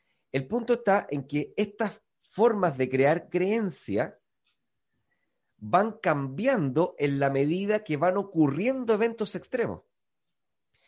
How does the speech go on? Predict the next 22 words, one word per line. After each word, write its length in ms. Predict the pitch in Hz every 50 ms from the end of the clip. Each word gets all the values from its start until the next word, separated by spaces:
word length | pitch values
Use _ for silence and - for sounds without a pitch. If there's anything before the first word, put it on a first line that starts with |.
| _ _ _
Y 120 | - 123
por 140 | 113 143 143
lo 80 | 139 139
tanto, 440 | 156 180 185 185 - 208 196 - -
la 160 | 131 127 117
forma 640 | - - - - 220 247 254 262 - 156 156 156 - - _ _ _ _ _ _ _ _ _ _
de 420 | - 117 110 131 135 127 - - - _ _ _ _ _ _ _ _ _ _ _ _
tratar 380 | - 135 123 110 156 170 185 170
de 120 | 170 165
predecir 800 | 165 - - 147 135 131 123 120 110 - - - 254 220 147 - -
o 140 | - 117 117
adivinar 800 | 117 110 123 131 123 120 127 123 123 160 214 220 170 131 107 - _ _ _ _ _ _ _ _ _ _ _ _
qué 140 | - 190 214
decisión 640 | 214 240 247 214 - 175 147 - - 196 208 202 180
van 140 | 165 151 139
a 80 | 131
tomar 380 | 101 110 107 131 170 214 240 220
los 240 | 220 226 - - 160
agentes 680 | 139 - - 208 240 247 240 - - 247 247 - - -
es 240 | 151 160 - - _ _ _
prácticamente 800 | - 170 180 196 196 196 - 196 165 165 147 151 151 147 - 151
imposible. 460 | 131 - - 98 - - - - _